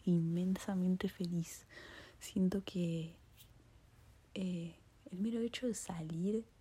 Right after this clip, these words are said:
ver el verde, respirar aire distinto al que uno está acostumbrado a respirar en el ambiente que habite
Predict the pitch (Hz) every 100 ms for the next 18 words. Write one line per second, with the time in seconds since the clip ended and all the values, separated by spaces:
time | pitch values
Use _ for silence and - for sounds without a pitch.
0 | - - - - - - 208 220 196 190
1 | 202 214 190 165 - - 175 190 214 -
2 | - - 190 190 214 208 180 - - -
3 | - 151 160 - - - - 190 185 208
4 | 208 185 208 220 - 175 165 - 170 165
5 | 165 - - 202 170 175 170 160 - 170
6 | - - 165 156 156 160 170 180 160 170
7 | 160 156 - 160 151 156 170 - - -
8 | - - - - 165 160 156 160 165 170
9 | - 151 156 160 - 180